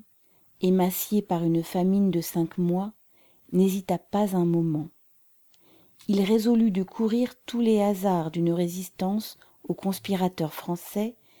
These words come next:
même avec le canon prussien qui le dévisageait du haut de ses propres forts. Toutefois, dans sa répugnance de la guerre civile, dans laquelle Paris allait être entraîné,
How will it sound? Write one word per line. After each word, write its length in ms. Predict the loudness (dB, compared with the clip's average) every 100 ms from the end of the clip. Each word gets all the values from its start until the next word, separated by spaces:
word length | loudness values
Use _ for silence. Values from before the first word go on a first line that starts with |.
| _ _ _ 0
même 420 | 6 6 6 4 2
avec 280 | 0 0
le 80 | -2
canon 380 | -2 2 2 2
prussien 540 | -2 -6 -8 -4 -4
qui 180 | -2 -2
le 100 | -2
dévisageait 840 | 0 0 0 -2 0 -2 -2 -4 -6 -16 _ -12
du 220 | -6 -6 0
haut 180 | 2 2
de 100 | 0
ses 180 | -6 -8
propres 380 | -6 -6 -6
forts. 500 | -10 -6 -4 -4 -6 -16 _ _ _ _ _ _ _ _ _ _ _ -14
Toutefois, 680 | -12 -8 -10 -4 -2 -2 -4 _ _ _ _ _
dans 120 | -2 -2
sa 160 | 0
répugnance 640 | 0 0 0 2 4 4 2
de 80 |
la 120 | 0 -2
guerre 220 | -4 -8
civile, 600 | -6 -8 -4 -2 -2 -6 -12 _ _ -6
dans 180 | 2 2
laquelle 380 | 2 0 0
Paris 440 | 0 0 0 0 0
allait 220 | -2 -4
être 280 | -8 -8 -6
entraîné, 560 | -6 -4 -2 0 -2